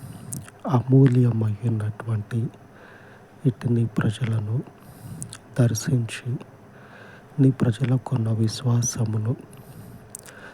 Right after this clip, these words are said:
నీ పరలోకపు సాహస కార్యముల చేత, అయ్యా, వృద్ధి చేయమని, నీ బిడ్డల విశ్వాసమును రెట్టింపుగా నీ కార్యములను జరిగించుట ద్వారా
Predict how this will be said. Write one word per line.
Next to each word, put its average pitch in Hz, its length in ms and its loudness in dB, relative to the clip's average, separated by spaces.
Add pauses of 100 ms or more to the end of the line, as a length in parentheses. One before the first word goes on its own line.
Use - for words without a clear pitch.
(200)
నీ 131 80 8
పరలోకపు 123 840 0
సాహస 110 640 -2
కార్యముల 117 760 0
చేత, 113 580 -2 (1400)
అయ్యా, 117 260 2
వృద్ధి 120 600 2 (100)
చేయమని, 113 680 0 (500)
నీ 123 80 2
బిడ్డల 120 320 2
విశ్వాసమును 117 1000 0 (800)
రెట్టింపుగా 135 760 2 (240)
నీ 127 120 4 (100)
కార్యములను 117 760 2
జరిగించుట 120 800 0
ద్వారా 117 600 0